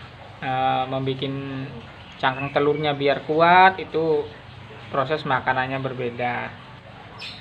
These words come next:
Dan saat anggrem mengeram, dia tidak begitu memerlukan vitamin yang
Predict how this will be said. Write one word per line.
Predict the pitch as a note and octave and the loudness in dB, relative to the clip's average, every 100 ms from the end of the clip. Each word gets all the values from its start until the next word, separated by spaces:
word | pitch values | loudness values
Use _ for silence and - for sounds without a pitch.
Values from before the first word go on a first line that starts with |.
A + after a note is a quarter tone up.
| - - - | -14 -10 -2
Dan | D#3+ D#3+ | 0 4
saat | D3 C#3 | 4 4
anggrem | D3 D3 C#3+ F#3 | 2 0 0 2
mengeram, | A3+ G3+ E3 E3 G3+ A#3+ | 2 2 2 2 2 2
dia | G3 D3+ D#3+ F#3 G3+ G3 | -2 0 4 4 4 2
tidak | F#3 D3+ E3 - - - - | -2 4 4 4 -4 -10 -2
begitu | D3+ C#3+ D3 - G3+ G#3+ G#3 G3+ G3 - - - | 0 0 -2 0 4 8 8 6 2 -12 -12 0
memerlukan | D#3 D#3+ D#3+ E3 E3 G3+ G#3 | 2 4 4 2 4 6 6
vitamin | F#3+ F3 E3+ E3 F#3+ G#3 | 0 2 4 4 2 2
yang | F3+ F#3+ A3+ | 6 6 6